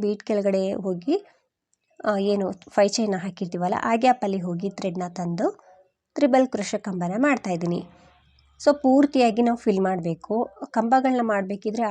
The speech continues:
ಆದಷ್ಟು ನೀಟಾಗಿ ಹಾಕ್ಕೊಳ್ಳಿ. ನಾನಿಲ್ಲಿ ಒಟ್ಟು ಹದಿಮೂರು ಕಂಬಗಳನ್ನ ಮಾಡ್ಕೊಂಡಿದ್ದೀನಿ. ಸ್ಟಾರ್ಟಿಂಗ್ ತ್ರೀ ಚೈನ್ನ ಹಾಕಿರ್ತೀವಲ್ಲ, ಅದನ್ನು ಕೂಡ ಸೇರಿಸ್ಕೊಂಡ್ರೆ ಹದಿನಾಲ್ಕು ಕಂಬ ಇರುತ್ತೆ.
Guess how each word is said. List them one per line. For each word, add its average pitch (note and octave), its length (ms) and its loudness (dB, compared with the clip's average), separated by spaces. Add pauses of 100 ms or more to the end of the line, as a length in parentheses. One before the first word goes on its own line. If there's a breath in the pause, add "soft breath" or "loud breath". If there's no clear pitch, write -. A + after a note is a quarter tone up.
ಆದಷ್ಟು G#3+ 320 -4 (100)
ನೀಟಾಗಿ G#3+ 540 -2
ಹಾಕ್ಕೊಳ್ಳಿ. F#3+ 440 -6 (1300)
ನಾನಿಲ್ಲಿ C#4 300 4 (100)
ಒಟ್ಟು C4+ 240 -2 (640)
ಹದಿಮೂರು C4+ 480 6 (120)
ಕಂಬಗಳನ್ನ A3 460 2 (100)
ಮಾಡ್ಕೊಂಡಿದ್ದೀನಿ. F3+ 600 -2 (120)
ಸ್ಟಾರ್ಟಿಂಗ್ A#3 440 2
ತ್ರೀ A#3 120 4 (120)
ಚೈನ್ನ B3+ 340 4
ಹಾಕಿರ್ತೀವಲ್ಲ, G3+ 640 -2 (680 soft breath)
ಅದನ್ನು B3+ 240 6 (100)
ಕೂಡ A#3 120 6 (140)
ಸೇರಿಸ್ಕೊಂಡ್ರೆ G3+ 600 2 (120)
ಹದಿನಾಲ್ಕು A#3 560 4
ಕಂಬ F#3 180 0 (120)
ಇರುತ್ತೆ. F3+ 360 -2